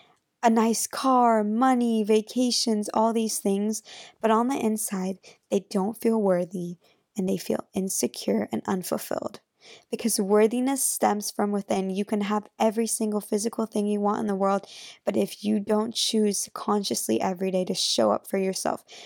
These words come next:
to love yourself, to not walk away from yourself when it's tough, then you will not feel fulfilled. And there are people out there that have everything that things, everything that society tells you is success and happiness,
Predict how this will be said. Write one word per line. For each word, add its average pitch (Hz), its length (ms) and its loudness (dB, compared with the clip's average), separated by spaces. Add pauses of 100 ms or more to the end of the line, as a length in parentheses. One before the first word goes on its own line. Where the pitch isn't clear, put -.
(140)
to - 120 0
love 202 300 2
yourself, - 400 -4 (300)
to 226 160 0
not 208 420 6
walk 220 240 0
away 202 160 4
from 196 220 -2
yourself 185 400 0
when 196 120 -4
it's 185 200 -6
tough, - 260 -2 (440)
then 208 180 2
you 220 120 4
will 311 120 4
not 285 280 2
feel 254 220 2
fulfilled. - 640 0 (320)
And 220 100 2
there 277 80 4
are 302 60 0
people 294 300 4
out 262 260 0
there 269 100 4
that 220 200 2
have 226 280 -2
everything 262 640 0
that - 280 0
things, 220 440 -2 (400)
everything 339 320 6
that 320 120 4
society 214 480 0
tells 185 460 0
you 233 300 2 (440)
is 190 300 2
success - 600 0
and 185 80 -4
happiness, 214 680 0